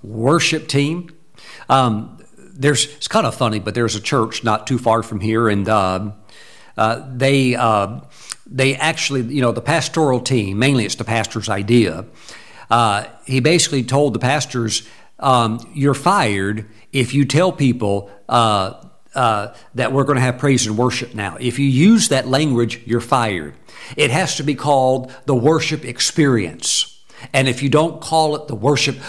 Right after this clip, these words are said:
experience, you're fired." <laughs> Do you, do you ever stop to think the so-called worship experience is not even scriptural?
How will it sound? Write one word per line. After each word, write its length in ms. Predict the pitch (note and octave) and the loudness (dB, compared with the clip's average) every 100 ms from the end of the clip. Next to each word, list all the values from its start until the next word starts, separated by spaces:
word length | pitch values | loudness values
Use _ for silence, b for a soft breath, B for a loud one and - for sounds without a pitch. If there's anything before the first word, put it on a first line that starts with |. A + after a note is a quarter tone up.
| - | 0
experience, 960 | E3+ - D#3+ F3+ C3+ F#2+ - - - - - - B B C#3 | 2 2 2 0 0 -4 -6 -6 -6 -12 -20 -20 B B 0
you're 120 | D3+ | 0
fired." 480 | - C#3+ G#2+ F2+ - | 2 0 0 -6 -12
<laughs> 60 | - - - - C6+ G#5+ G#5+ - - D#4 - - - - - - - B3 - - - D#3+ - - B3 D4 C#4+ D4 A#3+ A#2 | -16 -16 -18 -18 -18 -18 -20 -20 -6 -4 -2 -4 -4 -12 -10 -8 -8 -8 -8 -6 -4 -4 -4 -12 -6 -6 -6 -10 -8 2
Do 120 | D3+ | 2
you, 240 | F3+ - | 2 -2
do 160 | D3 B2 | -2 2
you 80 | F#3+ | 4
ever 160 | A#3 | 4
stop 280 | - G3+ G3 | 2 0 -2
to 80 | C#3+ | -4
think 360 | D3+ D#3 - | -2 -2 -2
the 240 | - A#2 - | -2 -2 0
so-called 560 | - D#3+ D3+ C#3 A#2 | 0 2 2 2 2
worship 380 | A2 D3+ - E3+ | 2 2 0 -4
experience 840 | - - - C#3 D3 D#3+ - - B B B | -6 -6 2 4 4 2 -2 -4 B B B
is 160 | C#3+ - | 0 2
not 180 | C#3 C#3 | 2 2
even 160 | A#2 | 2
scriptural? 580 | A2 - D#3+ - E3+ G3+ | 0 2 0 0 -4 -6